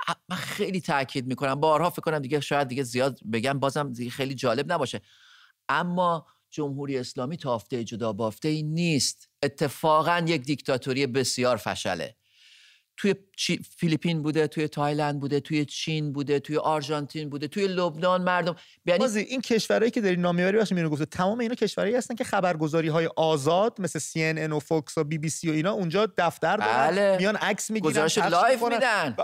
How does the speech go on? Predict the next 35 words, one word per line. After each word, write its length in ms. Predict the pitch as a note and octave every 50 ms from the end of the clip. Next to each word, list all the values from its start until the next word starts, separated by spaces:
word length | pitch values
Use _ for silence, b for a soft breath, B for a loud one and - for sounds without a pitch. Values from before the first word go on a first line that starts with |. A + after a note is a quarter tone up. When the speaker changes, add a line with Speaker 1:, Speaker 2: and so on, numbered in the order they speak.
| - -
Speaker 2:
اون 200 | A#3 B3 C4+ B3
ه-، 20 |
حالا 300 | A#3+ B3+ G#3+ G#3 A3+ A#3+
با 100 | B3+ C4
ای-، 140 | - G#3+ A3
بچه‌های 440 | F3+ G3 G3+ F#3+ - - G#3+ G3+ G3
ما 120 | F#3+ G3+
تو 120 | - -
ایران 240 | G3+ G3 F#3+ A3 A#3+ A#3
اینو 180 | B3+ B3 C4+ C#4
ندارن 500 | C#4 C#4+ C#4 A3+ F#3+ D3+ C3 A2+ G2 G2+
که 160 | - - D3+ A#2+ C#3+ E3 D#3+
بخواد 200 | F3 - G3 F#3
برن 120 | G3+ G3+
جلو 160 | F3+ F#3 F3+
خبرگزاری 460 | F3 G3 F#3 F3+ D#3+ D3+ D3+ D3 D#3+ F#3
سی 160 | - - F#3+
ان 80 | D#3+
ان 80 | E3 F#3
وایسن 200 | F#3+ F#3 - F#3+
بگن 120 | F#3+ F#3
آقا 140 | F#3+ F#3+ F#3+
عکس 160 | E3+ E3+ -
من 120 | G3 G3 F#3+
برای 120 | F3+ E3
چی 100 | E3 -
کاور 340 | - - F#3+ D#3+ D3 C#3 C3+
نکردی 380 | B2 A2+ - G#2+ A#2 A2+ A#2 B2+ b b b b
یا 60 | - C3
بلر 280 | B2+ C#3+ C3 B2+ B2+
نکردی. 580 | B2+ B2+ A#2+ A#2+ - C3+ B2+ A#2+ A2 A2 B2 A2 - -
Speaker 1:
ببین، 300 | A2+ A2+ A2+ C#3+ G3 -
Speaker 2:
عکاس‌های، 580 | D3 C#3 - F3 D3+ - - F3+ F#3+ G#3 G3+
اه، 80 | F#3+ F3+ - -
Speaker 1:
اولاً، 380 | D#3+ G3+ A#3+ C4 C4 C4+ B3